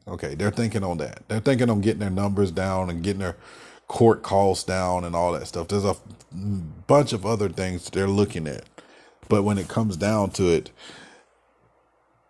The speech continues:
the equity is not the equity that a regular citizen would ask for. That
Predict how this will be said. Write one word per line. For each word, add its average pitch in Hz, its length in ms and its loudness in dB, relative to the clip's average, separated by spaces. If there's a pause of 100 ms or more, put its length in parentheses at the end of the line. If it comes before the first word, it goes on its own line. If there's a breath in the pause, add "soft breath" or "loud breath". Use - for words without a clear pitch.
(760)
the 110 180 0
equity 120 520 4
is 92 180 -2
not 92 280 2
the - 160 -12
equity 87 380 -6
that 78 180 -2
a 80 60 -4
regular 80 380 -4
citizen 76 500 -6
would 76 120 -8
ask - 300 -8
for. 62 200 -10
That 71 240 -8